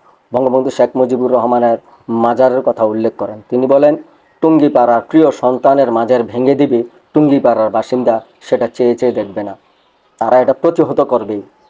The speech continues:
তার এই বক্তব্যের মধ্যে ফুটে ওঠে, হয়তো দেশে অচিরেই গৃহযুদ্ধের দিকে দেশ ধাবিত হচ্ছে, সেটা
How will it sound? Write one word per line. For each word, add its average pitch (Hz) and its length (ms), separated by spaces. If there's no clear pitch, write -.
তার 120 160
এই 135 60
বক্তব্যের 147 440
মধ্যে 131 300
ফুটে 156 160
ওঠে, 151 300
হয়তো 165 300
দেশে 135 240
অচিরেই 151 560
গৃহযুদ্ধের 156 560
দিকে 147 360
দেশ 131 260
ধাবিত 127 320
হচ্ছে, 143 440
সেটা - 440